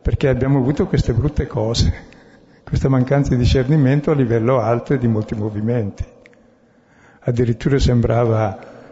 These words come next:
da scomunicare chi voleva un po' di povertà, un po' di umiltà, un po' di servizio del prossimo, come se dicesse cose eretiche.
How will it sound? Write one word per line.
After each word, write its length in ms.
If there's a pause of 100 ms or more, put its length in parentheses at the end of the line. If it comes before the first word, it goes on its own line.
(120)
da 160
scomunicare 1000 (540)
chi 120
voleva 320
un 100
po' 140
di 100
povertà, 600
un 120
po' 160
di 100
umiltà, 440
un 100
po' 120
di 80
servizio 480
del 160
prossimo, 680 (1120)
come 240
se 140
dicesse 420
cose 300
eretiche. 760